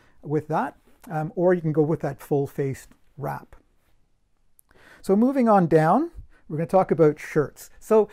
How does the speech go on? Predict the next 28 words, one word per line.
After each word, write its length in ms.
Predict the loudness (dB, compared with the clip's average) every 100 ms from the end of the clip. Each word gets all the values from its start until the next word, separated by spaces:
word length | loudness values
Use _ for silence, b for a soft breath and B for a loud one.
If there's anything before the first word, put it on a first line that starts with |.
| B -2
this 200 | -2 -2
shirt, 480 | 0 2 0 -4
golf 280 | -2 0 -2
shirts, 280 | -2 -4 -4
polo 300 | -4 -2 -2
shirts, 380 | -2 -4 -4 -4
they 140 | -6
can, 320 | -4 -6 -6
they 100 | -6
come, 340 | -6 -8 -8 -8
they 120 | -8
do 120 | -6
come 160 | -6 -6
with 160 | -4
U 140 | -4 -6
P 240 | -4 -4
F, 180 | -4 -8
so 180 | -12 -8
ultraviolet 640 | -8 -6 -8 -6 -6 -6 -10
protection 420 | -10 -10 -10 -10
factor. 460 | -8 -8 -6 -6
They 80 | -6
call 180 | -8 -8
it 80 | -6
U 120 | -8
P 180 | -6 -6
F 120 | -6
clothing. 400 | -6 -6 -6